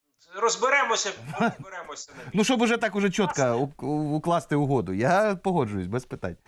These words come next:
Speaker 2: Домовились.
Speaker 1: От, власне, чому я вважаю, що, е, це мало ймовірно. Тому що, е, те, що Росія пропонувала Китаю і розкривала перед Китаєм в січні, в лютому дві тисячі двадцять другого року,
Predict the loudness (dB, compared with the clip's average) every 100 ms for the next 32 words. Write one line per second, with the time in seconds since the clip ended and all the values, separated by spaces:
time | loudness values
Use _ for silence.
0 | -18 -10 -6 -4 -4 -8 -6 -4 -4 -6
1 | -2 -2 -2 -8 -10 -10 -10 -4 -2 -2
2 | 0 0 0 -2 -6 -6 -8 -6 -6 -6
3 | -6 -4 -2 -4 -6 -4 -2 2 2 0
4 | -4 -6 -8 -10 -12 -20 -12 -4 0 2
5 | 2 2 0 -10 -12 -10 -8 -10 -12 -16
6 | _ _ 0 0 0 -6 -12 -8 -6 -4
7 | -4 -2 -4 -4 -10 -12 -6 0 2 2
8 | -2 -8 -4 -4 -4 -12 _ _ _ _
9 | _ _ -20 -20 -10 -8 -8 -4 -2 -2
10 | -2 -2 0 0 -2 -12 -16 -18 -18 -6
11 | -4 -4 -6 -16 _ _ -12 -12 -10 -14
12 | -14 -20 -20 -20 -20 -20 -20 -20 -18 -14
13 | -12 -12 -6 -6 -6 -8 -6 0 0 -2
14 | -10